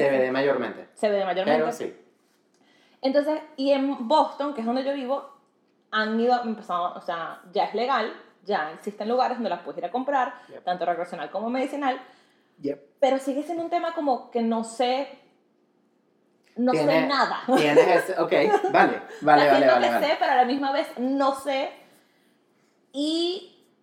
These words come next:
Speaker 2: parte de la razón por la que yo te tengo, o sea, es una recomendación que una persona me dice como que, ah, sabes, conocer un poco más de medicinal marijuana, porque
Speaker 1: Ok.
Speaker 2: es como, es algo súper extraño al que yo le tengo, yo le tengo miedo, o sea,
Speaker 1: Sí, sí, sí.
Speaker 2: personalmente.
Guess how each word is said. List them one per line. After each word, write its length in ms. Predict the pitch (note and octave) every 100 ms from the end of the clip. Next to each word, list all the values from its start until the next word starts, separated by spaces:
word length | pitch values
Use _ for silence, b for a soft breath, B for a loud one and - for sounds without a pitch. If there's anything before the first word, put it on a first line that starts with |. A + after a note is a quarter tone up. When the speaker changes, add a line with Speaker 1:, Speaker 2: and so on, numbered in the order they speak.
| _ _ _ _ _ _ _ _ - A#3 -
Speaker 2:
parte 380 | A#3+ B3 B3+
de 60 | C#4+
la 100 | C#4+
razón 240 | A#3+ A3+
por 100 | A#3
la 60 | C#4+
que 60 | C#4
yo 60 |
te 60 | C4+
tengo, 200 | C4+ B3
o 40 |
sea, 140 | C#4 A3
es 60 |
una 120 | A3+ A#3+
recomendación 680 | C#4 C#4 B3+ C4+ C#4+ B3
que 80 | A#3
una 120 | G#3
persona 260 | G#3+ B3 A3+
me 80 | A#3
dice 140 | A3+
como 160 | B3 A#3
que, 220 | G#3 - -
ah, 100 | -
sabes, 240 | A#3 G#3+
conocer 300 | G#3 G3 G#3
un 80 | G#3+
poco 160 | A#3+ B3
más 140 | B3+
de 80 | A#3+
medicinal 380 | A#3 A#3 A#3 A#3+
marijuana, 400 | A#3+ B3 A#3 A#3
porque 200 | A3+ -
Speaker 1:
Ok. 80 |
Speaker 2:
es 60 | G3+
como, 220 | A#3+ A#3+
es 120 | -
algo 340 | A3 A3+ A#3+ -
súper 340 | - B3+ A3
extraño 400 | - G#3+ G#3+ C#4
al 120 | C#4
que 120 | G#3+ G3+
yo 80 | G#3
le 100 | A3+
tengo, 220 | A#3+ A3
yo 100 | F#3+
le 80 | B3
tengo 180 | A#3+ F#3
miedo, 240 | G#3 D#3
o 40 | -
sea, 200 | F3+ -
Speaker 1:
Sí, 120 | E3
sí, 40 | -
sí. 60 | -
Speaker 2:
personalmente. 680 | F#3+ - F3 F#3 G3 -